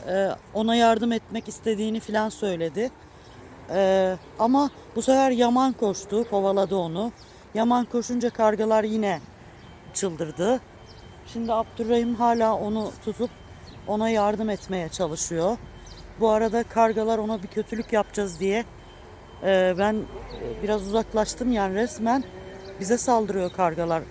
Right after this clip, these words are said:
dokunmayın ona diye. Ay çok ilginç, böyle tüylerim diken, diken diken oldu. Allah'ım ya Rabbim ya.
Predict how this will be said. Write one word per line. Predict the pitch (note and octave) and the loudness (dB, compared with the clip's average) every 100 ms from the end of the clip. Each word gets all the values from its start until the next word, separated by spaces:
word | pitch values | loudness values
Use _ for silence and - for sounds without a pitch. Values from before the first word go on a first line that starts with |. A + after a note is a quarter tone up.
| - - | -10 -8
dokunmayın | F#3 G#3+ G3 E3+ D#3+ | -4 -4 -2 -4 -4
ona | D#3 D#3 D3+ | -4 -6 -6
diye. | D3+ D3+ - - - - - - | -6 -8 -14 -20 -20 -20 -20 -4
Ay | G3 | -4
çok | - - A#3+ | -2 -6 -4
ilginç, | A#3 F#3+ G3+ - | -6 -2 -2 -2
böyle | G3 G3 | -4 -4
tüylerim | - G3 G#3+ A3+ | -2 2 2 2
diken, | G3+ - A3+ G3 | -2 -2 -2 -2
diken | F#3 G#3 A#3 | -2 -2 -2
diken | G#3 G3+ | -4 -4
oldu. | G3 F3 E3 - - - - - - - - | -2 -4 -6 -10 -18 -20 -20 -20 -20 -18 -6
Allah'ım | F3+ F#3+ G3 G#3+ A#3+ | -2 0 0 0 0
ya | G#3+ F3+ | 2 2
Rabbim | F3 F3 - F3 E3+ | 0 -4 -6 -8 -6
ya. | F3 | -6